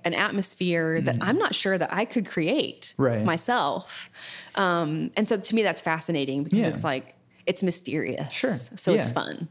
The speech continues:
Speaker 1: you know?
Speaker 2: Yeah.
Speaker 1: So.
Speaker 2: But then, I don't know, one day you could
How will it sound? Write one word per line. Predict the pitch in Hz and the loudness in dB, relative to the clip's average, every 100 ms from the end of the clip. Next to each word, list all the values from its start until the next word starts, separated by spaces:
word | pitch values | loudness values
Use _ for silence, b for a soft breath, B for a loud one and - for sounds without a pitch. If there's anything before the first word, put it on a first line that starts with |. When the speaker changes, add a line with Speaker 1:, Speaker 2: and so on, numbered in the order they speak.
| - | -6
Speaker 1:
you | 175 | -4
know? | 147 - | -2 -2
Speaker 2:
Yeah. | - - - _ - | -4 -6 -16 _ -10
Speaker 1:
So. | - - - - _ _ | -8 -8 -10 -20 _ _
Speaker 2:
But | 175 139 | 2 4
then, | 117 110 104 - | 2 2 -2 -6
I | - 113 | -4 -2
don't | 95 | -2
know, | 113 - _ _ _ | -8 -14 _ _ _
one | 101 98 | -2 0
day | 104 98 | 0 -2
you | 98 104 | -4 -6
could | - 117 107 | -2 0 0